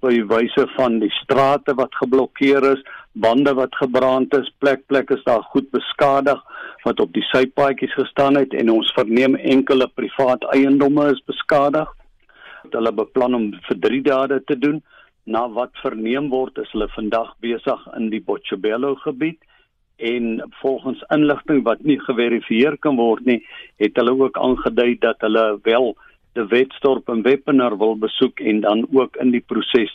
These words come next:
te Bantu vandag of môre. So mense sal moet sien waar dit oral na vore kom, maar dit is die geboodskap en die gerug wat algemeen is. Wat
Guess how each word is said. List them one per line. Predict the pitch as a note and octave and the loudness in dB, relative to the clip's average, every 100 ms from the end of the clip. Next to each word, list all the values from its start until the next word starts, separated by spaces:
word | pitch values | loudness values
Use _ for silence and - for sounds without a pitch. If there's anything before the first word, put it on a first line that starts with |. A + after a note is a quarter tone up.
| - | -4
te | |
Bantu | A2 G#2 A#2 B2+ - B2+ - - _ _ | 0 0 2 0 0 0 -2 -10 _ _
vandag | A2 G#2 A2+ - | -2 2 0 -2
of | A#2+ A2 | -4 0
môre. | A2+ C3+ C3 A2 E2+ _ _ _ - | 2 4 2 0 -2 _ _ _ -10
So | A#2+ | -2
mense | A2 A2 | 0 0
sal | B2+ A2+ | 2 0
moet | A2 - | 2 2
sien | D#3 B2+ | 2 2
waar | A2+ C3 | 2 2
dit | C3 - | 0 -2
oral | D3+ B2+ B2+ G2 - - - _ _ A#2+ | 0 2 0 -4 -12 -20 -20 _ _ -2
na | G#2+ - | -2 0
vore | D#3+ D#3+ D#3 - | 2 2 0 0
kom, | F#3 F3 | -2 0
maar | C#3+ A2 | 0 0
dit | A2 - | 0 0
is | A#2 | 0
die | C3 B2 A#2 - - _ _ - | 2 2 0 -4 -20 _ _ -12
geboodskap | - G#2+ C#3+ C#3+ - - B2+ | -4 2 2 2 -2 -2 -2
en | |
die | A2 | -2
gerug | G#2 G#2+ A#2 - | 0 0 0 -2
wat | A#2 - | -4 0
algemeen | B2+ B2 A#2+ B2 A2+ | 0 0 2 2 2
is. | G2 F2 _ _ _ _ _ _ _ - | 0 -4 _ _ _ _ _ _ _ -2
Wat | F#3+ | 0